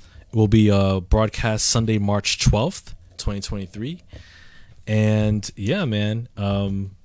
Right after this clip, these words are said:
it's gonna be, it's gonna be a rather interesting, uh, rather interesting year. Lots of excellent selections. Um, a few, a few, a few unfortunate snubs, unfortunately, but you know, that's how it goes. Um,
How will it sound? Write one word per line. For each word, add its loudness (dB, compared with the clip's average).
it's -2
gonna 2
be, -6
it's -4
gonna 0
be -2
a 0
rather 0
interesting, -6
uh, -8
rather -6
interesting -8
year. -6
Lots -4
of -8
excellent -8
selections. -8
Um, -4
a -6
few, -2
a -6
few, -6
a -6
few -6
unfortunate -6
snubs, -6
unfortunately, -8
but -10
you -10
know, -8
that's -10
how -10
it -12
goes. -8
Um, -10